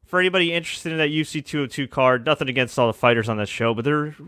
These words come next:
in reality, is, like, only four relevant fights. I mean, Cerrone and Rick Story, obviously the co-main event with Glover Teixeira and Anthony Rumble Johnson, which has light heavyweight title implications, and who knows where John Jones fits in if he gets off his suspension.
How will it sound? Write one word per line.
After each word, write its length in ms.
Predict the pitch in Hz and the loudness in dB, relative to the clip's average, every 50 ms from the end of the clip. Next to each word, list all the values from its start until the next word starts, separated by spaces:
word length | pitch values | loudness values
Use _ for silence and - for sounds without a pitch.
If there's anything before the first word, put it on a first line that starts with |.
| 175 185 165 | -10 -6 -2
in 140 | 220 214 | -2 -2
reality, 460 | 208 220 214 208 208 202 190 180 175 170 | 0 2 2 2 4 2 2 2 2 0
is, 100 | 156 151 | 2 2
like, 220 | 156 135 - 156 | 0 0 0 -2
only 160 | 151 151 143 | -6 -6 -6
four 500 | - - - 160 151 151 147 147 143 147 143 | -8 -6 -4 0 0 2 0 0 -2 -8 -6
relevant 460 | 127 131 131 139 139 131 131 87 - | 0 2 2 2 2 0 -4 -8 -8
fights. 380 | - 123 120 127 127 120 - | -4 -2 0 0 -2 -4 -6
I 20 | 123 | -10
mean, 140 | 123 117 113 | -12 -12 -12
Cerrone 520 | - - 139 135 143 147 151 151 151 147 | -8 -6 0 2 4 4 4 2 0 -2
and 80 | 143 135 | -2 -2
Rick 140 | 135 135 | -4 -4
Story, 640 | - - - - 139 135 131 135 135 139 131 127 - _ _ _ _ _ _ _ | -4 -6 -8 -8 -6 -4 -2 0 0 0 -2 -4 -6 _ _ _ _ _ _ _
obviously 460 | - 139 151 151 147 135 - - 151 | 2 2 2 2 0 -4 -4 -2 -2
the 320 | 139 127 135 127 123 120 - | 0 0 2 2 2 0 0
co-main 340 | - - 160 156 151 147 143 | 0 0 0 2 2 0 0
event 380 | 135 123 139 135 139 139 135 - _ _ _ _ _ _ _ _ - | 0 2 4 4 4 4 0 -6 _ _ _ _ _ _ _ _ -6
with 400 | 123 127 127 123 113 - - - - 123 | 0 2 2 2 2 -2 -8 -16 -14 -10
Glover 280 | 127 139 143 139 131 131 | 0 2 2 2 2 0
Teixeira 600 | 123 - 127 - - - 135 131 127 127 127 127 | -2 -4 -6 -6 -2 0 2 4 4 6 4 4
and 100 | 123 123 | 4 2
Anthony 300 | 127 120 - - 127 117 | -2 -4 -4 -6 -10 -8
Rumble 260 | 113 113 101 - 113 | -8 -8 -8 -10 -10
Johnson, 680 | 113 - 160 165 165 165 156 - - 170 151 147 143 131 | -4 0 2 2 2 2 0 -2 -4 -2 -2 -2 -2 -4
which 120 | 123 - | -6 -4
has 240 | - 120 113 104 - | -2 -2 -2 0 0
light 140 | 127 123 - | -2 -2 -2
heavyweight 360 | 123 127 113 113 113 113 104 | -4 -4 -4 -4 -8 -10 -6
title 300 | - - 196 202 196 190 | -2 0 0 2 2 0
implications, 880 | 185 160 180 160 - 170 160 156 - - 170 160 156 156 165 160 147 151 | -2 -2 -4 -2 0 0 0 0 0 -2 -2 -2 -2 -4 -6 -10 -12 -10
and 100 | 127 113 | -8 -8
who 100 | 127 135 | -8 -6
knows 240 | 131 127 123 113 117 | -4 -4 -4 -4 -4
where 100 | 120 120 | -6 -4
John 300 | 104 - 127 120 120 117 | 0 2 2 4 2 2
Jones 420 | 113 156 175 185 185 180 175 - | 2 2 4 4 2 0 -2 -4
fits 300 | - - 170 - - - | -6 -6 -6 -6 -2 0
in 160 | 175 170 165 | 0 0 0
if 100 | 160 147 | -2 -4
he 60 | - 123 | -4 -4
gets 240 | 127 120 - - | -4 -4 -2 0
off 200 | 135 117 120 - | -2 -2 -2 -2
his 160 | - 123 113 - | -4 -8 -8 -8
suspension. 760 | - 113 - - - 214 240 220 - - 208 202 196 190 | -12 -16 -6 0 0 0 0 0 -2 -2 -2 -2 -2 -4